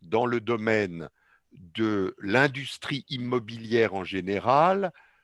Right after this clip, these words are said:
euh, d'une recherche et développement suffisante. Toutes les branches de l'industrie ont une R et D très développée, elle est encore extrêmement faible dans ce,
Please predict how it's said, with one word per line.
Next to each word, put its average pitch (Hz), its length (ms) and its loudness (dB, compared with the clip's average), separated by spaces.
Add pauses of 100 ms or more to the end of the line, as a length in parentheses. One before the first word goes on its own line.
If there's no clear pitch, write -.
(260)
euh, 95 60 -12
d'une 120 260 -6
recherche 131 560 0
et 113 80 0
développement 113 640 -2
suffisante. 135 880 -4 (360)
Toutes 175 300 -2
les 165 140 4
branches 127 380 0
de 117 80 -2
l'industrie 107 840 -4 (300)
ont 104 160 -4
une 104 280 0
R 98 100 2
et 107 100 2
D 101 200 0
très 92 220 -4
développée, 104 840 0 (380)
elle 98 240 0
est 117 180 2
encore 110 480 0
extrêmement 135 760 0
faible 143 460 0
dans 107 160 -2
ce, 117 260 -6